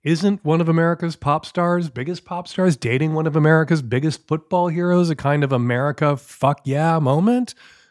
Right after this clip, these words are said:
So I found myself wondering whether all this anger wasn't some sort of diversionary tactic to distract us from the evidence of climate change all around us, or the cognitive decline of Donald J. Trump,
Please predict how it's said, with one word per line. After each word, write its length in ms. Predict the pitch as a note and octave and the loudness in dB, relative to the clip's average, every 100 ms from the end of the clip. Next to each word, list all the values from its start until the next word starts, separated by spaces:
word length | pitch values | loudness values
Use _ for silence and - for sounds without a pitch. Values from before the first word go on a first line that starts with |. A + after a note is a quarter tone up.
| _ _ _ _ | _ _ _ _
So 280 | - B3 C#4 - _ - | -10 -8 -8 -14 _ -8
I 20 | |
found 220 | - D3+ | -4 0
myself 320 | E3+ E3 F#3 | 0 0 -2
wondering 540 | E3 F#3 F#3+ D3 A#2+ A#2 | 0 0 2 0 0 -2
whether 300 | B2 D3 E3+ | 0 2 4
all 120 | F3 | 2
this 200 | F3 E3+ | 2 -2
anger 380 | - E3+ F#3 C#3 | -2 -2 0 0
wasn't 320 | B2+ C3 C#3+ | 2 2 2
some 160 | - C#3+ | 0 -2
sort 180 | - C#3 | 0 0
of 100 | B2 | 0
diversionary 680 | B2 C#3 D3 C3 A#2 G2+ G#2 | 0 2 2 2 0 -2 -6
tactic 480 | G2 F2+ - - | -8 -10 -10 -4
to 80 | - | 0
distract 600 | C#3 C3+ - F3+ F3 - | 0 0 2 2 2 -2
us 240 | A2 - - | -10 -8 -8
from 360 | - A#2+ A#2 - | -2 0 -2 -4
the 160 | C3+ B2+ | 0 2
evidence 600 | C#3+ D3+ D3 C#3+ C#3+ - | 2 2 2 2 0 -2
of 260 | A2 A2+ - | -6 -6 -6
climate 380 | C3+ D3 D3+ | 0 2 2
change 320 | D#3 D3+ D3+ B2 | 0 -2 -2 -2
all 100 | G2+ | -4
around 400 | G#2+ D3+ D#3+ D3 | 0 2 2 0
us, 320 | D3 C#3+ - | -2 -6 -12
or 160 | G#2+ | -14
the 160 | G#2+ A2+ | -12 -14
cognitive 760 | - - C3 D3+ C#3+ C3+ C#3+ A#2 | -12 0 0 2 0 2 2 0
decline 680 | C3+ - C#3 C#3 C#3 C#3 | -4 0 2 4 4 2
of 180 | D3+ C3 | 0 -2
Donald 460 | C#3 B2 B2+ C3+ A#2+ | 2 2 4 2 0
J. 220 | C3 B2 | 0 0
Trump, 460 | B2 - B2+ B2 | -2 -4 -4 -4